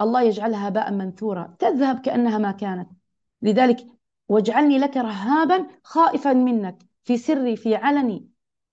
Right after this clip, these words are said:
في غيب، في الشهادة، في سفري، في حضري.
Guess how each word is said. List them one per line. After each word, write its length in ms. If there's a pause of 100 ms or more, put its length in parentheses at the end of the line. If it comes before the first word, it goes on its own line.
(140)
في 280
غيب، 400
في 80
الشهادة، 640
في 160
سفري، 440
في 140
حضري. 460